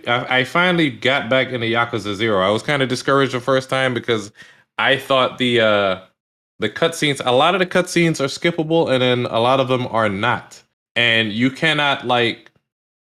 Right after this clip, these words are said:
you know, in some games you can just kinda press a button to kinda hurry the dialogue along.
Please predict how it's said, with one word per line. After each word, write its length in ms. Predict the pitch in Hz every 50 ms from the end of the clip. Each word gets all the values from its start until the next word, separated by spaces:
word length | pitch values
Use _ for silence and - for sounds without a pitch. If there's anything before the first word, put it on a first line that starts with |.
| _ _ _ _
you 100 | - 139
know, 100 | 139 135
in 80 | 131 127
some 240 | - - 156 143 135
games 300 | 131 139 131 123 113 -
you 60 | 123
can 220 | 117 120 113 110 101
just 340 | 92 107 104 - - _ _
kinda 200 | - 120 113 104
press 260 | 92 - 123 123 117 -
a 60 | 107
button 260 | 98 110 117 107 98
to 60 | 107 104
kinda 260 | - 117 107 101 95
hurry 220 | 90 113 113 110 110
the 140 | 98 104
dialogue 480 | 95 95 98 101 104 107 107 107 107 104
along. 320 | 104 104 107 110 110 110